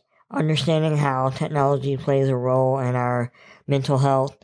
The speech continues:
and understanding, like, how social media and,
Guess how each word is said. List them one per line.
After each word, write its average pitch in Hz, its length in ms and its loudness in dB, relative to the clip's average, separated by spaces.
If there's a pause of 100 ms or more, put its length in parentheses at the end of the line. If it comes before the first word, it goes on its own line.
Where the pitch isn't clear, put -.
(380)
and 131 640 2
understanding, 139 560 0
like, 127 140 0
how 123 160 -2
social 127 360 -6
media 170 440 2
and, 127 760 2